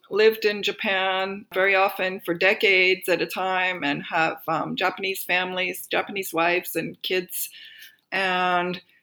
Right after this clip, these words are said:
they've been picked up because of a recent crackdown, really, in Japan. I think reflecting the toughening against all kinds of immigrants, and legally they have to be sent back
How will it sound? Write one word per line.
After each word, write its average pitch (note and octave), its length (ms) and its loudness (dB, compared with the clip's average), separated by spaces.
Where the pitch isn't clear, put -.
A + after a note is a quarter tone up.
they've G#3+ 320 6
been G#3 160 0
picked - 320 2
up G3+ 260 6
because F#3+ 760 4
of F3 360 2
a D#3+ 120 2
recent F#3+ 420 0
crackdown, D3 680 4
really, E3+ 480 2
in F#3+ 180 -4
Japan. F3 640 0
I G#3+ 220 4
think G#3+ 400 -2
reflecting F#3 1200 0
the E3 80 -2
toughening F3 720 -2
against F3 720 -2
all - 180 0
kinds F3+ 260 -2
of C#3+ 120 0
immigrants, E3+ 760 -2
and D#3+ 600 -2
legally G#3+ 400 4
they F#3+ 140 2
have G3+ 260 0
to G3+ 80 -2
be F#3 180 2
sent G3 320 2
back F#3 300 6